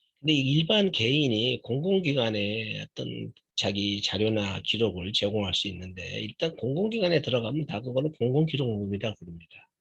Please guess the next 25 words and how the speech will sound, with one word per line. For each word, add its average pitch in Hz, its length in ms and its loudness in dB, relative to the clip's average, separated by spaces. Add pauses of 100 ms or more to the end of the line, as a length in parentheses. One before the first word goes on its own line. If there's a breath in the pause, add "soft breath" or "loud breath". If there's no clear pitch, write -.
(600 loud breath)
하지만 175 440 2
그 156 480 4
개인이 139 720 0
공공기관에 131 800 2
그 143 120 -2
기록물을 120 840 -2
자기 131 280 -2
기록, - 280 -10 (380 loud breath)
자기가 110 300 0
만든, 95 420 -4
자기가 113 360 -2
저작권 107 420 0
있는 131 160 2
기록물을 117 400 0
줬을 98 420 0
때 160 260 0 (360 loud breath)
저작권을 135 760 2
양도한 107 480 2
게 143 80 -2
아닙니다. 87 580 -6 (140)
국가가 131 440 0
그걸 160 220 0
이용할 120 440 2
수 - 180 0
있게 190 500 -4